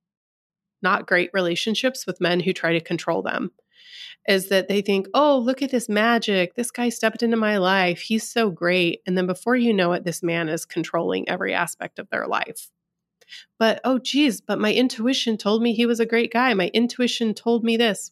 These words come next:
Well, that might not have been your intuition. That might have been his energy in your space trying to control you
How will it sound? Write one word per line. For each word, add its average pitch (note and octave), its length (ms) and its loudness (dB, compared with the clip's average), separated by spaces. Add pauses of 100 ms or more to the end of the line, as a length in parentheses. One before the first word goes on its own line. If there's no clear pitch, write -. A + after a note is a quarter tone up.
Well, D4 300 0 (540)
that - 100 -2
might D#4+ 220 2
not G4 120 2
have D4 100 2
been D#4 120 4
your C#4+ 100 2
intuition. E3 760 -2
That - 100 -6
might G3 220 2
have C4+ 80 0
been B3+ 140 4
his G3 240 0
energy F#3 440 2
in F3+ 80 2
your E3+ 120 0
space E3 360 -2
trying F3 220 0
to F3 80 0
control F#3 440 0
you E3+ 240 0